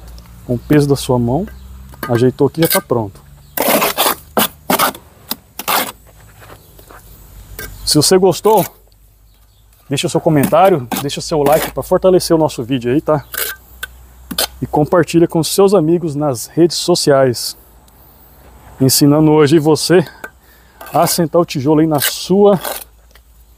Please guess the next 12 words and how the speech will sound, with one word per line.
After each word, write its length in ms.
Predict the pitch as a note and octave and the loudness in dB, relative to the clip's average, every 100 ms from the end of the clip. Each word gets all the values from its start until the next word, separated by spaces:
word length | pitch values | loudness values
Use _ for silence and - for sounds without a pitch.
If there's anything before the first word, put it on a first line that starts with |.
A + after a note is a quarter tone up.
| - - _ - - - - | -18 -18 _ -14 -14 -14 -2
casa, 360 | C#3 C3+ A2 | 2 2 0
pra 120 | - | -4
você 220 | B2+ - D#3+ | -4 0 2
mesmo 260 | D#3 E3+ | 4 2
fazer 380 | - D3+ C#3 D#3+ - _ _ _ - - - - _ _ | 0 0 2 -2 -6 _ _ _ -20 -20 -20 -20 _ _
a 80 | C3 | -4
parede 400 | C#3 C3+ C#3 C3+ | 0 2 2 2
aí, 120 | D3+ | 2
o 40 | |
seu 160 | - F#3 | 2 0
muro, 240 | D3+ A#2+ | 0 -2
beleza? 380 | B2 D#3+ F#3 | 2 4 4